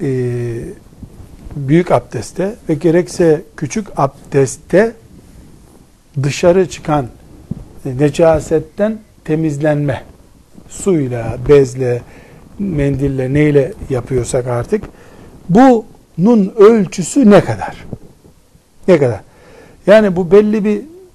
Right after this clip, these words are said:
limit, e, mesela üç dakika yapınca mı temiz oluyor?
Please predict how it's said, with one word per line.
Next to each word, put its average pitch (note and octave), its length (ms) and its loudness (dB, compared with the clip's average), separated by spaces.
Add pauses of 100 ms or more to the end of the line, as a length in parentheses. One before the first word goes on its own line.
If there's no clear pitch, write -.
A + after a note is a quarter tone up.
(500)
limit, F#3 500 0 (280)
e, D#3 80 -4
mesela D#3+ 380 -4
üç G3 300 -2
dakika F3+ 280 2
yapınca E3 500 2
mı D3+ 180 -4
temiz C#3+ 320 -4
oluyor? B2+ 360 -2